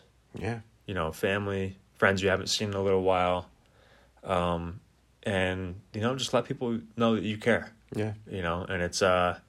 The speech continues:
Speaker 2: I know it goes a long way in my book, so.
Speaker 1: Cool.
Speaker 2: Yeah.
Speaker 1: Awesome.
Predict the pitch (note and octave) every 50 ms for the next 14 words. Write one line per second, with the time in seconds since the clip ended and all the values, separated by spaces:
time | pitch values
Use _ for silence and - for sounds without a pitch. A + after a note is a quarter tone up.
0 | _ _ _ _ _ _ _ _ _ _ _ _ _ _ _ _ _ _ G#2 G#2
1 | G#2+ G#2 G2 F#2+ F#2+ G#2+ G2 F2 F2 F#2+ F2+ F2+ F2 F2+ E2+ D#2+ D#2 E2 E2+ D#2+
2 | D2+ C#2+ C#2+ - - - - _ _ - - - - - - - _ _ _ _
3 | _ _ _ _ _ _ _ _ _ _ _ _ _ _ _ _ - - - -
4 | - - - A#2 A#2+ A2+ - - G2+ G#2+ A2 - - - - - - G#2+ A2 G#2+
5 | G#2+ G2+ F#2+